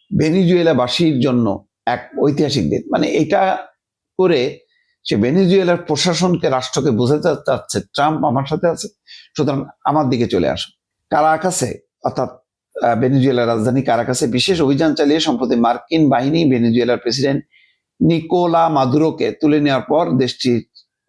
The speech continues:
বিরোধী দলীয় নেতা মাচাদো যুক্তরাষ্ট্রের সমর্থন পাবেন বলে অনেকেই ধারণা করেছিলেন, কারণ দেশটিতে দুই হাজার চব্বিশ সালের বিতর্কিত নির্বাচনে জয় দাবি করছে হচ্ছে মাচাদো, দুই হাজার চব্বিশ সালের যে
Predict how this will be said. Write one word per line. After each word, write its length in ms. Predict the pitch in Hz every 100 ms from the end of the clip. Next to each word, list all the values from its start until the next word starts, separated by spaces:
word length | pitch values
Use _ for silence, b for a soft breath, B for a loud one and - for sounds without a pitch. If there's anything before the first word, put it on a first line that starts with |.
| -
বিরোধী 320 | 135 151 170
দলীয় 240 | 160 147 139
নেতা 260 | 123 127
মাচাদো 560 | 120 117 117 127 151 139
যুক্তরাষ্ট্রের 500 | 117 - 120 - 123
সমর্থন 440 | - 147 - 175
পাবেন 280 | 156 127 120
বলে 200 | 113 110 - b b b
অনেকেই 340 | 135 165 170
ধারণা 600 | 123 107 104 - - 107 95
করেছিলেন, 420 | 104 - - -
কারণ 340 | 127 120 170 - b b b b - 123
দেশটিতে 560 | 143 - 180 170 185
দুই 240 | 147 131 135
হাজার 180 | 139 139
চব্বিশ 560 | 180 160 - 175 - -
সালের 220 | 185 170
বিতর্কিত 640 | 127 139 160 143 143 139 160
নির্বাচনে 720 | 139 135 135 131 123 117 - _ -
জয় 200 | 151 165
দাবি 400 | 156 135 131 - _
করছে 440 | 131 - 123 - - _ _
হচ্ছে 140 | 120 113
মাচাদো, 460 | 113 113 95 85
দুই 160 | 98 127
হাজার 180 | 120 127
চব্বিশ 340 | 156 117 120
সালের 240 | 120 104 -
যে 500 | - 139 - -